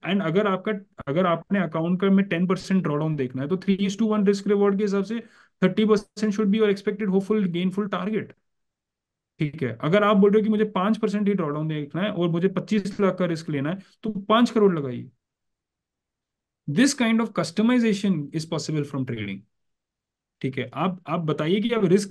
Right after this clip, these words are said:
कितना करना चाहते हैं and don't worry about percentage gain, क्योंकि आपने एक साल भी छापा ट्रेडिंग में। आप मुझे कोई भी इंडस्ट्री वर्ल्ड में ले आना, ठीक है, एक सिंगल ट्रेडर can earn more money than a small company of hundred employees,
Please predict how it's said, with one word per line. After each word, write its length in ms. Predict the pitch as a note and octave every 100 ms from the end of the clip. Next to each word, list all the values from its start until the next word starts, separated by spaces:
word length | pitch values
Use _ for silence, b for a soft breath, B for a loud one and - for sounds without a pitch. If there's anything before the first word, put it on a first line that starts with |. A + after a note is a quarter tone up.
| -
कितना 260 | G3 F3
करना 260 | D#3 C3 B2
चाहते 260 | B2 B2 G#3
हैं 340 | - - D3
and 180 | D#3+ D3+ D3 E3
don't 160 | A#3 A#3
worry 140 | G#3+
about 220 | G#3 G3+
percentage 420 | F#3+ D3 D#3+ D#3+ D3+
gain, 180 | C3 B2
क्योंकि 200 | D3 G3
आपने 340 | D#3+ C#3+ F#3 D#3
एक 80 |
साल 200 | - D#3
भी 100 | F3
छापा 280 | G3 D3+ C3+
ट्रेडिंग 420 | B2+ B2+ A#2 A2
में। 220 | G#2+ E3 G3 _ _ _ _ _ _
आप 120 | D3+ F#3+
मुझे 220 | G3+ A#3
कोई 320 | - F#3+ G3+
भी 140 | A#3 A#3
इंडस्ट्री 480 | E3+ D3+ - A3 G#3+
वर्ल्ड 260 | D#3+ E3
में 100 | F#3+
ले 100 | F3
आना, 280 | B2+ G#2+ G2 - _ _ _ _ _ _ _ _ _ _ _ _
ठीक 220 | - F#3 F3+
है, 220 | C3+ A#2+ b b b -
एक 200 | G3+ G3+
सिंगल 440 | - F3 F3 A#3+
ट्रेडर 560 | G#3+ G3 E3 D3+ A#2 - _ _ _ -
can 140 | F#3 G3+
earn 460 | - - F3 G#3 E3+ D#3
more 180 | G#3 G#3+ D#3
money 180 | B2+ A2+ - _ _ _ -
than 240 | E3 G3
a 160 | G3 G#3+
small 480 | - - D3 G#3 G3+
company 320 | E3+ D#3+ F3+
of 80 | D3+
hundred 240 | C3 C3 A2
employees, 300 | G2+ G2